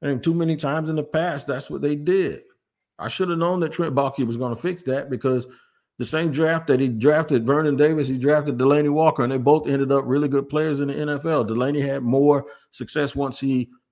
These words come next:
got his own team in Tennessee down the road, but you get my point. They took Vance McDonald out there. Same thing. They, they have these, have the versatility. So you got guys, they're in there, they're blocking,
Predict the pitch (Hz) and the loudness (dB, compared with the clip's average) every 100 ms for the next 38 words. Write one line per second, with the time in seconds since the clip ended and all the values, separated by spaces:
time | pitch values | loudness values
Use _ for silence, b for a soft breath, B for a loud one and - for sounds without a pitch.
0 | 101 139 135 127 123 120 156 170 123 139 | 0 2 2 2 0 0 0 2 0 0
1 | 123 - 165 185 123 120 117 110 120 131 | -4 -4 -2 -2 0 -2 0 2 4 4
2 | 135 131 117 B B - 156 175 165 135 | 4 0 0 B B -10 0 0 0 -8
3 | 127 196 190 - _ _ _ 104 120 123 | -8 -2 -2 -2 _ _ _ -6 -4 -2
4 | 160 127 160 165 180 180 202 202 147 117 | -4 0 -2 0 -4 0 2 4 6 6
5 | 98 104 78 - - 151 180 170 185 156 | 4 -4 -10 -14 -4 0 0 0 0 0
6 | - B B B - 143 - - 147 147 | -4 B B B 2 2 2 -6 0 2
7 | 156 147 - - - 180 185 160 123 107 | 2 -2 -10 -14 -2 0 0 0 0 0
8 | 98 - 131 156 160 131 113 147 147 127 | -6 -6 -2 -2 0 0 2 0 0 -6
9 | 151 147 117 98 131 120 107 B B _ | -2 -2 -2 -4 0 0 0 B B _
10 | _ - 123 143 175 165 147 139 139 156 | _ -8 0 2 2 2 2 2 2 0
11 | 113 117 143 151 139 143 123 98 92 120 | 2 4 4 2 2 2 0 -2 -2 0
12 | 135 - 160 | 0 -2 -8